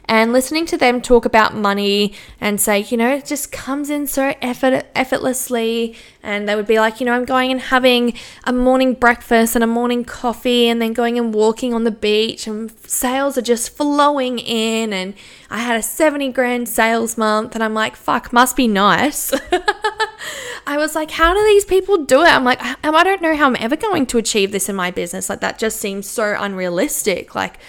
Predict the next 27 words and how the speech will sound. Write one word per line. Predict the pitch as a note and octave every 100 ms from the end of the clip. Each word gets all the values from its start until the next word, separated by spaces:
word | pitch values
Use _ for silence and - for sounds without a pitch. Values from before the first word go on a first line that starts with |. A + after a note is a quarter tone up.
| - -
I | A3+
don't | A#3
wanna | A#3
have | A3+ A3
to |
sell, | G#3+ A3 F#3+ F#3+ G3 G3 - - - -
um, | G#3 G3 F#3 F3+ -
I | A3+
don't | B3
wanna | A#3 A3+
have | G#3+
to | -
sell | A3 G3+ E3+ C#4 F4+ -
to | C4
<laughs> | A#3+
begin | - A4+ A4 -
with." | D#4+ D#4+ F#4 - - - -
And | - D4
I | D#4
was | C#4+ C#4 B3+
like, | B3+ B3+
"I | -
don't | B3+ B3 -
wanna | A#3+ A#3+ A#3
do | A3 A3
this | G#3+ G#3+
unethically." | - G#3 G#3 G#3 F#4+ F4+ F#3 - G3+